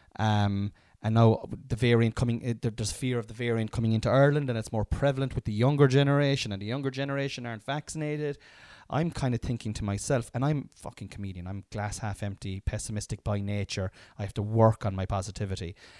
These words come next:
Um, and I do work on it, but I, I'm also kind of, I like to think of myself as a bit of a realist, and I'm like, I don't think the end is as close as people think it is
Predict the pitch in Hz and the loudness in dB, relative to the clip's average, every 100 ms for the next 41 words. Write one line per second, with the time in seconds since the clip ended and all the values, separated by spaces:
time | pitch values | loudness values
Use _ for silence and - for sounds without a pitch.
0 | - - 98 98 95 95 - 110 117 247 | -16 -8 -4 -4 -6 -8 -6 -4 0 2
1 | 175 98 - 95 95 - - - - 120 | 4 4 2 -4 -6 -8 -20 -14 -2 2
2 | 123 120 - _ 117 123 127 156 170 127 | 2 2 -4 _ -2 0 4 4 6 4
3 | 117 - 131 123 113 110 131 131 120 123 | 4 2 -2 -2 0 0 0 -2 -4 -4
4 | 110 110 110 113 110 110 117 110 107 135 | -2 -2 0 -2 -2 0 0 2 2 2
5 | 104 101 - 117 120 117 - 156 196 165 | 0 -2 -4 -2 0 -2 -2 -4 -4 -4
6 | - 156 - - 131 139 117 92 90 - | -2 -4 -6 -6 -4 -2 -2 -2 -4 -2
7 | 123 117 98 - 110 107 - 110 104 - | 0 0 -2 -6 -6 -6 -6 -8 -8 -12
8 | _ - 110 107 101 90 - | _ -6 -2 0 0 -2 -4